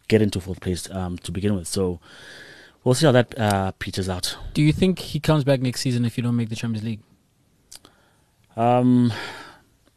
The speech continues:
Speaker 1: just might. I, th-, I, I think Ronaldo is at the point in time where he, they're telling him, "Here's the manager we're gonna bring in.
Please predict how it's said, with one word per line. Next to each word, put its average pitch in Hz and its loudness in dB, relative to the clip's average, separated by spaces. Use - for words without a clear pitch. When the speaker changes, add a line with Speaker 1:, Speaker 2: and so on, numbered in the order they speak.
Speaker 1:
just - -6
might. 156 2
I, 117 0
th-, - -10
I, 131 0
I 127 0
think - 0
Ronaldo 120 0
is 113 0
at 113 -2
the 104 -8
point 117 -4
in 110 -8
time 113 -2
where 104 0
he, 101 -4
they're 101 -2
telling 110 0
him, 98 -2
"Here's 110 -2
the 101 -2
manager 98 -2
we're 95 -4
gonna 95 -4
bring 95 0
in. 135 0